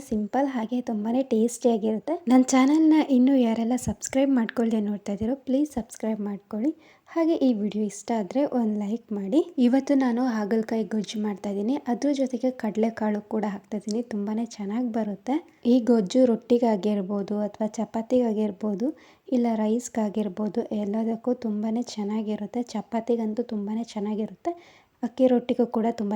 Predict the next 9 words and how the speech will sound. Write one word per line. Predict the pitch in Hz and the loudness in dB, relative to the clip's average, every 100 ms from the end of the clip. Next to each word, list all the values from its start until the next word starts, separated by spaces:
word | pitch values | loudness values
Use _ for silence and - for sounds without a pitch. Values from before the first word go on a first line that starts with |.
| 202 | -4
ಚೆನ್ನಾಗಾಗುತ್ತೆ | 208 208 214 214 196 196 208 202 | -6 -6 -4 -4 -4 -6 -6 -4
ಇದು. | 202 349 - _ _ 262 | 0 -2 -2 _ _ 2
ಇವಾಗ | 269 294 294 254 | 4 4 4 4
ನಾನು | 233 247 226 | 2 0 2
ಹೇಗ್ | 226 254 247 | 2 4 2
ಮಾಡೋದು | 220 214 214 208 208 | 2 0 0 -2 -2
ಅಂತ | 196 240 226 | -2 0 0
ಹೇಳ್ತೀನಿ. | 208 196 196 202 202 349 - - _ _ 220 | 0 -2 -6 -4 -2 -2 -4 -20 _ _ -4
ಮೊದಲಿಗೆ | 226 220 247 277 | -2 0 2 2